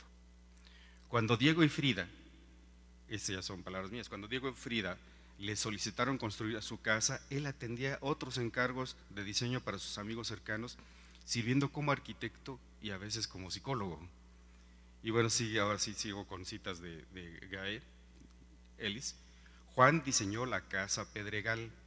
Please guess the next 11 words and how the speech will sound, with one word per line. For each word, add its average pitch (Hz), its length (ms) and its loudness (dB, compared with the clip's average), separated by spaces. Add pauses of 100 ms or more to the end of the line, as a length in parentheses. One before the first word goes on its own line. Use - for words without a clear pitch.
(500)
pero 110 280 2
con 127 160 0
un 170 100 2
resultado 131 600 0
totalmente 127 800 0
diferente 110 600 -2
a 110 180 -4
la 98 140 -4
de 95 100 -6
San 104 240 0
Jerónimo, 120 540 0